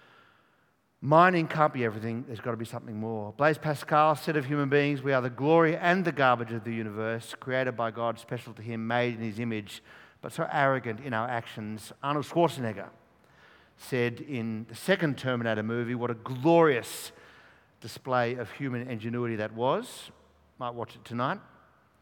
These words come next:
He has this moment where he says to young John Connor, "You have it in your natures to destroy yourselves." That's us. Wisdom, verse twelve, is everything.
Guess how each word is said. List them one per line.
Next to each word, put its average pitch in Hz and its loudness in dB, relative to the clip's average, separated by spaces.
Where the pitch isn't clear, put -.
He 151 -2
has 135 0
this 131 -4
moment 143 4
where 127 2
he 127 2
says 131 -2
to 131 -8
young 131 2
John 123 -2
Connor, 131 -2
"You 131 -4
have 170 2
it 170 -4
in 170 -2
your 143 0
natures 147 0
to 117 -10
destroy 113 -2
yourselves." 98 -6
That's 160 -6
us. - -6
Wisdom, 127 0
verse 120 -4
twelve, 123 -2
is 135 -4
everything. 104 -4